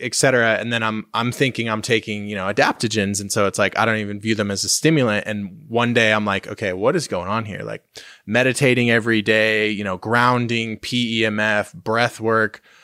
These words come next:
anti-inflammatory diet, sunlight, exercise, sauna. I mean, I'm cold, I'm doing everything. And all of a sudden, I'm like, all right, I'm sitting with myself and I'm like, "This does not make sense. Like, I should feel like a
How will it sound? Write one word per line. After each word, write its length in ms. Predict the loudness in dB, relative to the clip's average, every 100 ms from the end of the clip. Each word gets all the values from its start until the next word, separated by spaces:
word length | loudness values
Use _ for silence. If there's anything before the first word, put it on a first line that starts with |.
| _ _ _
anti-inflammatory 1080 | 0 0 2 0 0 0 0 0 -2 -2 -2
diet, 540 | 0 0 2 0 -2 -2
sunlight, 800 | 0 2 2 0 0 0 0 -4
exercise, 840 | -2 -2 -2 -4 -2 2 2 2 0
sauna. 500 | 0 2 2 2 0
I 120 | -2
mean, 140 | -2 -6
I'm 180 | -8 -12 -14
cold, 300 | 0 0 0 -4
I'm 160 | -2 -2
doing 260 | 0 -2 -4 _
everything. 800 | 0 0 -2 -2 -2 -8 -10 -14 _ _ _
And 240 | 0 0
all 200 | 2 2
of 60 | 2
a 60 | 2
sudden, 540 | 0 0 -4 -12 -16 _ _ -10 -4
I'm 80 |
like, 200 | -4 -4 -2
all 60 |
right, 160 | 0 0
I'm 120 | -4
sitting 240 | -2 -2 -2
with 120 | -4
myself 400 | -4 -2 -2 -2
and 80 | -6
I'm 60 |
like, 200 | -10 -10 -14 _ _ -14
"This 300 | 0 0 2
does 280 | -2 -2
not 320 | -4 0 0 0
make 220 | -6 -2
sense. 500 | -2 -2 -6 -8 -8
Like, 180 | -6 0
I 140 | 2 2
should 320 | 2 0 0
feel 240 | -2 0
like 220 | 0 -2
a 160 | -8 -20